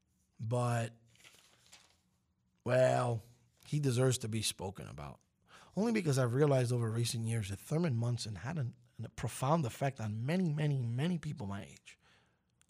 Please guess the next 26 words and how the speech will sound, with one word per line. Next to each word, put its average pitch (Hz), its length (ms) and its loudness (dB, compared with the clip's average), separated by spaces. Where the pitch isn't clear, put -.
Like, 123 220 -4
I 220 180 6
thought 156 240 0
I 147 60 0
was 139 160 0
just 123 200 -8
a 123 40 -16
kook 139 300 -10
that 117 160 -14
liked 107 240 -12
Thurm, 147 440 -6
and 113 120 -4
I'm 131 180 -2
re-, 147 140 4
figuring 135 500 -2
out 143 320 -4
that 127 100 -6
people 127 240 -2
all 127 280 4
over 156 280 2
were, 117 300 -2
were 117 180 -6
nuts 147 300 4
about 101 240 -4
this - 160 -12
guy. - 120 -18